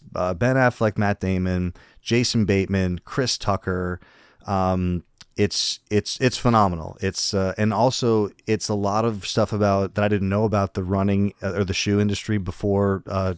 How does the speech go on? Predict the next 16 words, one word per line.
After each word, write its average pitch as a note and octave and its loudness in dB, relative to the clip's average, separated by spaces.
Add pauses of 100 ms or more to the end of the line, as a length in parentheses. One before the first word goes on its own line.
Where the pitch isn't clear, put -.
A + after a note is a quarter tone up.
uh, F#2+ -6
the F#2 -6
Jordans G2+ 0
came A#2 -2
around. A#2+ -2 (500)
Nike A#2+ 0
was A2 2
in G2 0 (580)
third A#2+ 2
place A2 0
by G2+ -2
a F#2+ -2
f-, - -12 (320)
big B2 2
margin G#2 -4 (100)
behind G2 -2